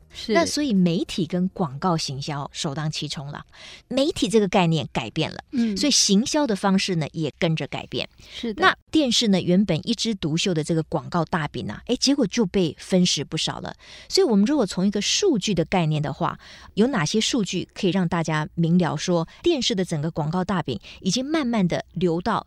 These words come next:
Speaker 2: 这个数位的平台上去？
Speaker 1: 呃，我在二零一零年设立这家果蔬伙伴公司，我们开始进入这个叫网络影音广告的时候，
Speaker 2: 对。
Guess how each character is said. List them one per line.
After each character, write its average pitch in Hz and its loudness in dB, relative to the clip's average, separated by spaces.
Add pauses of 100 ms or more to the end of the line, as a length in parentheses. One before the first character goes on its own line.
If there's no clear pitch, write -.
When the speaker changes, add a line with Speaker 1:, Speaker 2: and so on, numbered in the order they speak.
Speaker 2:
这 185 -4
个 147 -6
数 202 0
位 175 0
的 180 -6
平 - -4
台 - -10
上 - -8
去？ - -10 (540)
Speaker 1:
呃， 208 2
我 190 4
在 320 4
二 294 6
零 196 4
一 214 2
零 202 2
年 170 4 (140)
设 220 2
立 190 0
这 170 0
家 165 -2
果 147 -4
蔬 156 -4
伙 - -8
伴 165 -6
公 165 -6
司， - -12
我 165 2
们 202 2
开 247 4
始 196 2
进 196 0
入 185 -2
这 175 -6
个 165 -2
叫 170 -2
网 156 2
络 190 2
影 160 -2
音 165 4
广 143 -6
告 151 -4
的 160 -8
时 - -10
候， - -10
Speaker 2:
对。 - -6